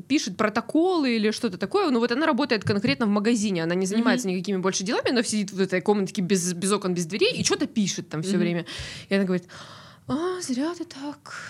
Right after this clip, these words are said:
Speaker 1: А он вообще неплохой человек, как бы, такой, можно было бы
Speaker 2: <laughs> Она в
Speaker 1: договориться».
Speaker 2: него влюбилась.
Speaker 1: Я думаю: «Блин, а он че, от меня денег хотел?» Ну, вот реально, может, он хотел, чтобы я ему заплатила? Ну, просто я не понимаю, за что.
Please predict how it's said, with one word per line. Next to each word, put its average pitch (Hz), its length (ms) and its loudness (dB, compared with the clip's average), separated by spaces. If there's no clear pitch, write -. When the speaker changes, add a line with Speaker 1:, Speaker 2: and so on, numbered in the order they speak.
Speaker 1:
А 196 160 -2
он 240 300 -2
вообще 370 540 -4
неплохой 349 540 -4
человек, 269 680 -4
как 190 300 -8
бы, 190 220 -6
такой, 180 320 -6
можно 240 280 2
было 311 160 0
бы 262 120 0
Speaker 2:
<laughs> - 0 -
Она 302 100 2
в - 40 -16
Speaker 1:
договориться». 220 640 2
Speaker 2:
него 208 60 4
влюбилась. 165 600 2
Speaker 1:
Я 240 100 6
думаю: 302 280 2
«Блин, 302 260 2
а 226 280 -2
он 302 100 2
че, - 160 2
от 233 120 2
меня 226 180 2
денег 226 440 0
хотел?» 208 340 2
Ну, 202 140 0
вот 170 180 -2
реально, 180 380 2
может, 180 240 0
он 214 80 2
хотел, 233 220 0
чтобы 202 240 -2
я 190 100 4
ему 196 340 4
заплатила? 269 540 0
Ну, 180 100 0
просто 196 300 0
я 180 140 0
не 202 100 2
понимаю, 220 440 2
за 196 120 0
что. - 240 0